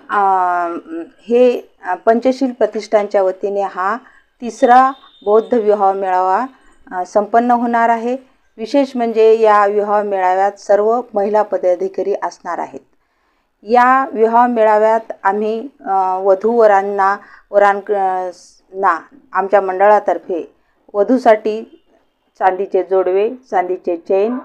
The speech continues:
आणि चांदीचे चक्र देणार आहोत आणि एक साडी देणार आहोत पांढरी. वरासाठी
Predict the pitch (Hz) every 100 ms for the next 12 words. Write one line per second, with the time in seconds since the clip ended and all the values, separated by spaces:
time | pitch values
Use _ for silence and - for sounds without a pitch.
0 | - 180 175 180 180 180 - 170 180 -
1 | 190 190 202 196 202 208 247 190 185 180
2 | 175 - 175 175 175 170 165 156 160 170
3 | 160 151 202 247 _ _ _ _ 214 247
4 | 269 247 233 247